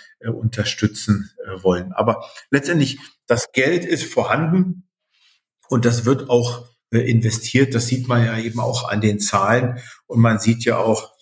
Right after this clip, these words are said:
äh, die Dynamik, die sich da, äh, gerade entfaltet.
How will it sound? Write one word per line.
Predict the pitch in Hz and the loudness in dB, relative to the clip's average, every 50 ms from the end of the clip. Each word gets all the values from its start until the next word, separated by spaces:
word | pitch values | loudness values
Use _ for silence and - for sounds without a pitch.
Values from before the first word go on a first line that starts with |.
| - - - - | -20 -20 -12 -4
äh, | - 110 107 - 110 107 - | 0 0 0 2 0 -2 -2
die | - 113 | -2 0
Dynamik, | - 113 104 107 95 101 104 123 143 139 131 117 123 - - - - 117 - | 2 2 4 2 2 0 2 2 4 4 4 2 0 -4 -8 -8 -6 -6 -2
die | - 110 107 | 0 -2 0
sich | - 107 107 - - | 0 -2 -4 -4 -4
da, | - 101 104 101 | -6 -4 -4 -4
äh, | - - - 104 104 | -4 -4 -4 -6 -6
gerade | - - - 113 - - 107 113 107 - | -8 -8 -8 -8 -6 -6 -4 -4 -4 -4
entfaltet. | - 104 - - - 98 101 107 107 - 117 120 120 | -6 -10 -8 -2 2 4 4 4 2 2 0 -2 -2